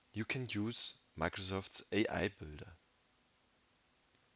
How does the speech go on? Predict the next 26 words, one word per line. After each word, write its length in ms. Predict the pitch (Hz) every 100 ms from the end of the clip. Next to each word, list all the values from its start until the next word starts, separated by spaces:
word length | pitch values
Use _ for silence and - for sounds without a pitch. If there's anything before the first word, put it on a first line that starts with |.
| _ _ _ _ _ -
A 160 | 117 117
I 140 | 135
Builder 260 | 160 165 156
is 140 | 131
also 320 | - 135 175
part 360 | 135 107 120 165
of 360 | - 101 95 -
Microsoft's 600 | 90 101 98 92 - -
Power 260 | - 101
Platform, 640 | 147 - - - - 101 120 - - - -
and 160 | - 120
it 160 | 135 -
brings 480 | 127 160 - - - -
A 140 | 104
I 120 | 82 135
capabilities 1200 | - 131 - 120 - 127 127 110 110 117 - -
through 200 | - 104
a 80 | -
point-and-click 960 | - 101 113 - 95 - 120 131 - - -
experience 800 | - - 107 104 98 104 - - -
without 500 | 98 101 98 160 -
coding 560 | - 107 113 113 113 110 - - -
and 240 | 113 107
data 320 | 92 92 - 87
science 360 | - - 87
skills. 520 | - - - - -